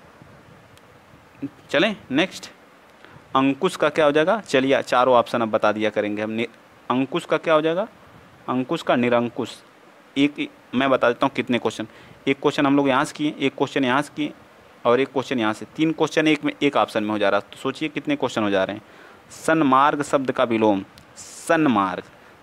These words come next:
सन्मार्ग का क्या होगा? बताइए, सन्मार्ग, सन्मार्ग का क्या हो जाएगा? उन-, उनसठ का बताइए, तो क्या हो जाएगा?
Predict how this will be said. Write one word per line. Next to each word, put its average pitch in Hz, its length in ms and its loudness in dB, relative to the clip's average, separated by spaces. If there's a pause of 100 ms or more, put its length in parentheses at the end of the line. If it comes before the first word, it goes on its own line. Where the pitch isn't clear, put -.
(160)
सन्मार्ग 156 580 0
का 147 140 -2
क्या 156 180 2
होगा? 101 220 0 (1080)
बताइए, 123 300 0 (260)
सन्मार्ग, 131 880 0 (580)
सन्मार्ग 139 640 0
का 143 140 0
क्या 143 180 0
हो 110 100 4
जाएगा? 95 300 -2 (120)
उन-, 107 80 -14 (220)
उनसठ 127 340 -2
का 131 140 2
बताइए, 127 320 0 (460)
तो 120 60 -6
क्या 139 140 0
हो 135 60 4
जाएगा? 151 160 2